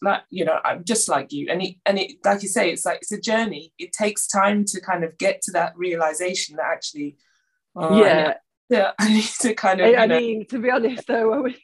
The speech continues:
Speaker 2: I wish it hadn't have took as long.
Speaker 1: I know.
Speaker 2: Like you said,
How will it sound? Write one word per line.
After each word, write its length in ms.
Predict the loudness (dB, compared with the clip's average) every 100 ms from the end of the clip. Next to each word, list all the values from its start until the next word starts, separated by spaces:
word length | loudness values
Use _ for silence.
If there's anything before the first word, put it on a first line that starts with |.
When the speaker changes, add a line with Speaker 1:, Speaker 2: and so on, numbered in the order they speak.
| -16
Speaker 2:
I 100 | -10
wish 200 | -6 -6
it 120 | -4 -6
hadn't 300 | -6 -8 -10
have 160 | -10
took 240 | -10 -10 -6
as 160 | -6 -4
long. 360 | -4 -4 -4 -2
Speaker 1:
I 20 |
know. 100 | 0
Speaker 2:
Like 160 | 0 -2
you 60 | -8 4
said, 300 | 6 6